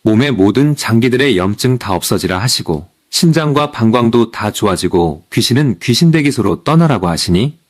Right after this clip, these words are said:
신기하게도 집사람의 오한이 바로 낫고 몸살과 옆구리 통증이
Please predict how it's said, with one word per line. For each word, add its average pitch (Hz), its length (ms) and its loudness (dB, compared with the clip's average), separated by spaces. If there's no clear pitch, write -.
신기하게도 131 800 2
집사람의 123 580 -2
오한이 104 380 0
바로 101 260 -4
낫고 98 600 -2
몸살과 110 680 0
옆구리 120 400 -2
통증이 165 580 0